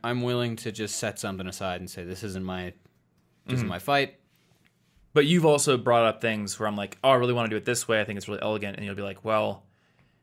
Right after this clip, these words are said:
Speaker 2: should you actually be focusing on that right now? Does that matter?"
Speaker 1: Well, that,
Speaker 2: And
Speaker 1: that's
Speaker 2: I'm
Speaker 1: an,
Speaker 2: like,
Speaker 1: that's an extra
Speaker 2: "You know
Speaker 1: important
Speaker 2: what?
Speaker 1: piece, though.
Speaker 2: You're right." <laughs>
Speaker 1: I try very hard. This, this applies the whole time, not to be a yes man,
Speaker 2: Mm-hmm.
Speaker 1: which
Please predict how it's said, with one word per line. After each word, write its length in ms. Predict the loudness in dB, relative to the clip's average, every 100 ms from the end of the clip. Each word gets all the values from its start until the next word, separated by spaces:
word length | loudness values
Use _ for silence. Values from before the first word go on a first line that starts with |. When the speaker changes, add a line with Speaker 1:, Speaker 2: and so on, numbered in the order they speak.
| _ _ _ _ _ -10
Speaker 2:
should 380 | -2 2 2
you 160 | 4 4
actually 240 | 4 2
be 120 | -6 -6
focusing 380 | -6 -6 -8
on 100 | -10
that 120 | -10 -10
right 160 | -10
now? 380 | -10 -12 -14 -18 _ _ -20 _
Does 180 | 2 4
that 160 | 2 -2
matter?" 500 | -6 -8 -10 -12 -14
Speaker 1:
Well, 160 | -8 -4
that, 160 | -4
Speaker 2:
And 100 | -2
Speaker 1:
that's 200 | -2 0
Speaker 2:
I'm 60 | 0
Speaker 1:
an, 40 |
Speaker 2:
like, 200 | -2 -4
Speaker 1:
that's 200 | -4 -4
an 80 | -2
extra 380 | -2 -4 -2 0
Speaker 2:
"You 40 |
know 140 | 2 4
Speaker 1:
important 280 | 4 2
Speaker 2:
what? 20 | 0
Speaker 1:
piece, 260 | -2 -2
though. 340 | -6 -6 -8 -8
Speaker 2:
You're 140 | -6 0
right." 240 | 0 -2 -6 -10 -14
<laughs> 220 | _ -8
Speaker 1:
I 140 | -6 -4
try 240 | -4 -4
very 360 | -2 0 0 -2
hard. 400 | -2 -2 -2 -4
This, 200 | -6 -6
this 300 | -6 -6 -4
applies 420 | -4 -2 -2 -6
the 180 | -10 -8
whole 280 | -6 -6
time, 340 | -6 -8 -8 -8
not 220 | -8 -8
to 80 | -10
be 140 | -10
a 20 | -8
yes 380 | -8 -8 -8
man, 380 | -12 -14 -16 -10 -4
Speaker 2:
Mm-hmm. 200 | -4 -4 -10 _ _ _ _ _ _
Speaker 1:
which 380 | -10 -8 -10